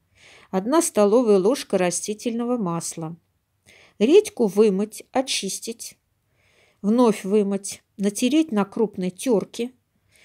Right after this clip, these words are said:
заправить клюквенным соком и растительным маслом.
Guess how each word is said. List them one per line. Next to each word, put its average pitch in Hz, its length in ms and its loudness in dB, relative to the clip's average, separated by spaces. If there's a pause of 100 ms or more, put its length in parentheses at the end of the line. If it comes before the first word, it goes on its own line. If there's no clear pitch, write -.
(180)
заправить 262 680 2
клюквенным 196 600 -2
соком 285 640 -2 (640)
и 208 80 2
растительным 190 880 -2
маслом. 170 480 -10